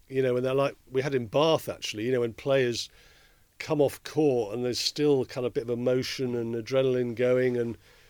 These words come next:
and it's very instant. I mean, one of the, I tell you something that's changed is the, uh, the lack of discipline being enforced on players about when they come in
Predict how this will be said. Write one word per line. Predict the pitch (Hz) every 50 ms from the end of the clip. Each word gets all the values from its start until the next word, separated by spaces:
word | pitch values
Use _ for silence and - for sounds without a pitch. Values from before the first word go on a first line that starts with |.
| - _ -
and | 127 131
it's | 123 113
very | - 147 151 147 139 135 139
instant. | 143 151 143 - - - 120 101 98 95 92 - - - -
I | 120 123
mean, | 127 135 131 127 127 127 - _ _ _ _ - -
one | - 117 143 170
of | 175 151 127
the, | 113 120
I | 120
tell | - - 185 175
you | 147
something | 117 - 156 156 156 120 127 113
that's | 101 95 - -
changed | - - 120 110 104 101 104 101 98 98 - -
is | 104 117 117 113 104 -
the, | - - 120 117 113 113 113 110
uh, | 113 110 107 101 98 _ - - - - - _ _ _ -
the | 120 113
lack | 117 131 147 151 - - -
of | 117 98 95 _ -
discipline | - 151 - - - 123 - - 117 107 101 101 98 101 98 - - _ _ _ _ _ -
being | 120 120 120 117 113 110
enforced | 107 101 - - - 143 131 127 117 107 - - 127
on | 113 110 110
players | 98 - 120 120 120 113 110 107 101 95
about | 104 - 110 113 104 - - - - _ 127
when | 117 120 120 117 113
they | 113 107 104
come | - - - 117 113
in | 117 117 113 104 101 95